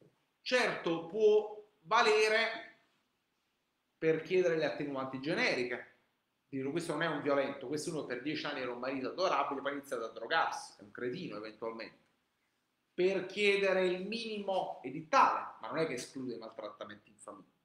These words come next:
E il fatto che lui abbia agito, il fatto che lui fosse un tossicodipendente, o meglio, il fatto che lui consumasse abitualmente, come dice la traccia esattamente,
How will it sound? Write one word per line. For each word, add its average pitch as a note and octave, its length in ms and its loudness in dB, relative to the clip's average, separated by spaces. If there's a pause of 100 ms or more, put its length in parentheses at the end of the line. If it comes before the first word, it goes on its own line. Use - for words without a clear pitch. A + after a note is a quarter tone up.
(1120)
E G#3 140 2
il A3 280 0
fatto F4 520 8
che G#3+ 140 -2
lui F#3+ 180 0
abbia A3+ 320 2
agito, E3+ 800 0
il D#3+ 80 -4
fatto C#4+ 300 2
che C4 60 -2
lui B3 200 -4
fosse A3 360 -4
un E3 280 -4
tossicodipendente, E3 1040 -4
o E3 40 -2
meglio, C#3+ 200 -4
il - 60 -10
fatto A3 320 2
che F3 40 4
lui F#3 140 -2
consumasse F3 720 -2
abitualmente, D#3 1120 -4
come C3 160 -12
dice G#2 240 -12
la G2 100 -10
traccia F2+ 360 -12
esattamente, - 580 -18